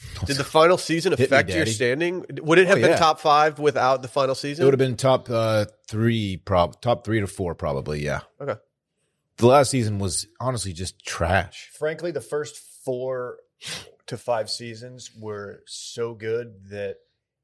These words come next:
Speaker 3: they could have just laid a, a literal turd for
Speaker 2: They
Speaker 3: those
Speaker 2: kinda
Speaker 3: last
Speaker 2: laid a
Speaker 3: few,
Speaker 2: turd.
Speaker 3: and it wouldn't have affected the
Speaker 1: Well,
Speaker 3: standing all time.
Speaker 2: There was so much hype around the last season because the show was, like, flirting with goat status.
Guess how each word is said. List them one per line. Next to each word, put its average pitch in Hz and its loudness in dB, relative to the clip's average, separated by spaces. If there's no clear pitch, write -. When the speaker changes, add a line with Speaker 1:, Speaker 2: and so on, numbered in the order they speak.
Speaker 3:
they 117 -2
could 120 -8
have 107 -10
just 101 -14
laid 110 -2
a, 101 -8
a 117 -6
literal 110 -4
turd 92 -14
for - -6
Speaker 2:
They 110 0
Speaker 3:
those 107 -4
Speaker 2:
kinda 160 0
Speaker 3:
last 113 0
Speaker 2:
laid 120 2
a 92 -4
Speaker 3:
few, 117 -8
Speaker 2:
turd. 82 -8
Speaker 3:
and 113 -8
it 107 -12
wouldn't 107 -8
have 95 -12
affected 98 -12
the 95 -16
Speaker 1:
Well, 185 0
Speaker 3:
standing 92 -12
all 101 -6
time. 87 -12
Speaker 2:
There 170 4
was 196 4
so 180 0
much 185 -2
hype 143 -2
around 117 -2
the 101 -4
last 101 -2
season 80 -10
because 92 -12
the 98 -10
show 131 2
was, 107 -4
like, 95 -6
flirting 120 0
with 104 -8
goat 107 -4
status. - -8